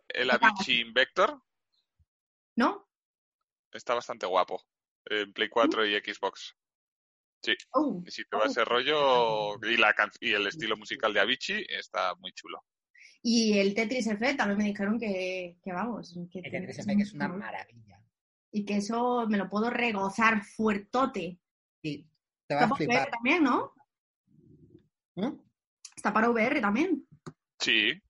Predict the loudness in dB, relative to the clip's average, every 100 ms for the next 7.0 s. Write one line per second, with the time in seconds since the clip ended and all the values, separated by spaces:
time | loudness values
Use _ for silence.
0 | _ _ _ _ _ -20 -2 2 4 6
1 | 4 2 -2 -2 0 -2 -6 _ 0 2
2 | 2 4 4 2 2 2 2 2 4 4
3 | 4 2 2 4 4 2 2 4 4 2
4 | 0 0 2 2 2 0 -2 -2 2 2
5 | 2 2 0 0 0 0 2 6 4 4
6 | 2 2 -2 -4 -2 2 2 2 0